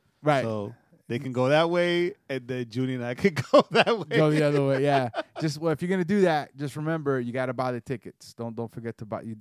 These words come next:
Speaker 1: I don't, it's better to buy 'em beforehand so you don't lose the, um, the discount. But anyway, so yeah, so Deadpool's coming out, and then the second thing that I am super excited for,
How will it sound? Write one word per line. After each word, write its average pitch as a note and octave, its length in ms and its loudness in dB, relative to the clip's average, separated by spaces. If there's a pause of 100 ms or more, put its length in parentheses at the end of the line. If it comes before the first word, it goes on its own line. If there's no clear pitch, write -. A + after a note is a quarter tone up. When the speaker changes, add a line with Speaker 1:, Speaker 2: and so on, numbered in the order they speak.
(120)
Speaker 1:
I A#2+ 60 -6
don't, C3+ 100 -6 (180)
it's B2 220 -12
better D#3+ 280 2
to C#3 80 2
buy B2+ 280 -2
'em A#2 260 -8 (480)
beforehand B2 640 -6 (320)
so - 140 -10
you A2 100 -8
don't G#2 180 -12
lose A2 220 -12 (100)
the, G2 240 -14
um, G2 160 -18 (960)
the G#2 80 -12
discount. F#2+ 440 -12
But D3+ 160 2
anyway, D3 320 0
so C3 160 -6
yeah, C#3+ 240 -2
so B2 160 -12
Deadpool's D#3 360 0
coming D3+ 220 -4
out, C3+ 180 -6
and C3+ 160 -8
then C#3+ 120 -2
the C3 80 -6
second A3 500 -6 (1160)
thing E3+ 200 0
that C#3 100 -4
I C#3+ 180 -2
am A#2 340 -6
super E3+ 360 -6
excited C#3 480 -6
for, B2+ 500 -8